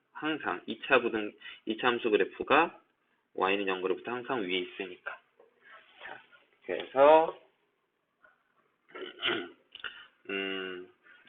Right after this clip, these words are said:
어, 이런 식으로 이 차 함수 그래프를 그려서 풀면 되겠습니다. 자, 예제 일 번 한번 해봅시다.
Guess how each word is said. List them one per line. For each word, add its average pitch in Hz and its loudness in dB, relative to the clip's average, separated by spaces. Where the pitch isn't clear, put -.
어, 101 4
이런 131 6
식으로 98 4
이 101 -6
차 117 -2
함수 101 0
그래프를 120 4
그려서 139 -2
풀면 127 -6
되겠습니다. - -12
자, 123 0
예제 139 8
일 175 8
번 160 8
한번 120 0
해봅시다. 92 -2